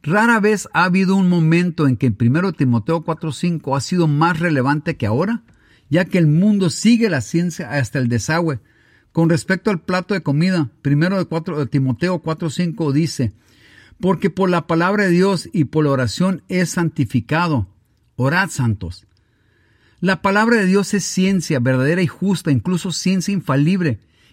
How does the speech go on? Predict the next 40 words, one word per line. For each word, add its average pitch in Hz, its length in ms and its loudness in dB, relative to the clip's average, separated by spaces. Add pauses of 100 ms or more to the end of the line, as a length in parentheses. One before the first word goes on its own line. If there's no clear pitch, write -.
(120)
Ignóralo 226 800 4
y 151 140 0
tienes 165 400 0 (180)
Gálatas 151 420 -2
seis 151 220 0
siete. 147 420 -2 (560)
No 208 240 6
os 247 160 0
engañéis, 160 800 2 (320)
no 180 320 2
puede 208 260 2
ser 202 220 0
burlado, 180 600 0
pues - 300 -2
todo 233 240 0
lo 226 160 0
que 151 80 0
el 147 80 2
hombre 196 240 0
sembrare, 156 720 0 (340)
eso 165 300 -4
también 123 320 0
segará. 110 480 -2 (760)
Las 180 200 -2
aguas 247 240 2
residuales 208 540 0
del 143 180 4
hombre 190 400 0
y 139 140 2
ahora 175 280 0
su 123 220 -4
cuerpo 180 540 -4
se - 140 -2
desechan 180 440 -2
cuando 143 380 0
Dios 156 320 0
dice 165 260 -4
que - 80 -4
lo 127 80 2
entierren. 143 500 -2